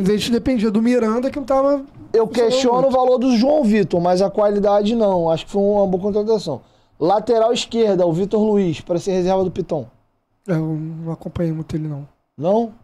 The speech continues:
Speaker 1: Não.
Speaker 2: Pegou o título
Speaker 1: Até
Speaker 2: pra caramba
Speaker 1: agora,
Speaker 2: no Corinthians.
Speaker 1: não.
Speaker 2: Jogou no Botafogo, no Palmeiras, não lembra dele?
Speaker 1: Não, não muito. Mas
Speaker 2: Tá.
Speaker 1: o Piton é titular absoluto,
Speaker 2: Não,
Speaker 1: então
Speaker 2: mas
Speaker 1: vem pra ser
Speaker 2: ele vem
Speaker 1: reserva
Speaker 2: pra ser,
Speaker 1: mesmo.
Speaker 2: é a mesma linha de contratação do Kehler.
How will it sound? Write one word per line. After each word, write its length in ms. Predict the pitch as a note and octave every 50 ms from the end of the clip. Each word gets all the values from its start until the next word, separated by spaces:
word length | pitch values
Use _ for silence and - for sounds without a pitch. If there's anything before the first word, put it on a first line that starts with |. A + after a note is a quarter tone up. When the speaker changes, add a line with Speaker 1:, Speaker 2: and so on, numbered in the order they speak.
| _ -
Speaker 1:
Não. 120 | E3 C#3+
Speaker 2:
Pegou 220 | C#3 D#3 F3 G3 G#3
o 40 |
título 280 | G3+ - - G#3+ A3+ A3
Speaker 1:
Até 120 | F#3+ -
Speaker 2:
pra 80 | - G3
caramba 120 | F#3+ G3+
Speaker 1:
agora, 180 | G#3+ F#3+ F#3+ G#3+
Speaker 2:
no 60 | A3+ G#3+
Corinthians. 200 | G3+ A#3 C#4 C#4+
Speaker 1:
não. 60 | C#4+
Speaker 2:
Jogou 140 | C#4+ C#4 G3+
no 60 | D#3+
Botafogo, 600 | G3 G#3+ G#3 G#3+ F#3 - - G3 G#3+ A3+ G#3 G3 G3
no 140 | G3 F#3
Palmeiras, 540 | D3+ - F#3 E3+ E3+ F3+ F#3+ G#3 G#3+ G#3+ F#3+
não 80 | G3+ G3+
lembra 260 | G#3 A3+ A#3 A3 G#3+
dele? 300 | F#3+ A3+ B3+ C4+ A#3+ G3+ -
Speaker 1:
Não, 120 | G3 F#3+ F#3+
não 240 | F#3 F#3 F#3+ G3 G3
muito. 460 | F3+ E3 D#3 D3+ D#3 - - - - _ _ _ _ -
Mas 320 | F#3 F#3+ G3 G3 F#3+ E3+
Speaker 2:
Tá. 60 | G3 A3
Speaker 1:
o 540 | G#3+ G#3+ G#3+ G#3+ G#3+ G#3+ G#3+ G#3 G3+ G3 F#3+ -
Piton 420 | G#3 G3+ G#3 - G3 F#3 G3 A3
é 100 | B3 C4
titular 460 | - - - - - A#3+ A#3 A3+ A3+
absoluto, 380 | A#3 A3 - - C#4 B3+ A#3 G#3
Speaker 2:
Não, 60 | C4+ C#4
Speaker 1:
então 100 | C4+ G#3
Speaker 2:
mas 80 | F3+
Speaker 1:
vem 80 | - -
pra 80 | A3
ser 120 | F#3+ - G3
Speaker 2:
ele 80 | G3+ A3
vem 120 | G3 G#3
Speaker 1:
reserva 60 | G#3 G#3+
Speaker 2:
pra 100 | A3+ A3
ser, 100 | A#3 G#3
Speaker 1:
mesmo. 100 | A3+ A3 G3
Speaker 2:
é 120 | F#3 G#3
a 40 | G#3
mesma 340 | G#3+ B3+ D4 D#4+ D#4+ D4+ C#4
linha 240 | B3+ C4+ C#4 C#4+ C4
de 80 | G#3
contratação 420 | - C#4+ C4+ C4+ B3+ B3+ G#3 C4+ C#4
do 120 | C4+ B3
Kehler. 460 | - - A3 G3+ F#3+ D#3+ C#3+ C3 G#2+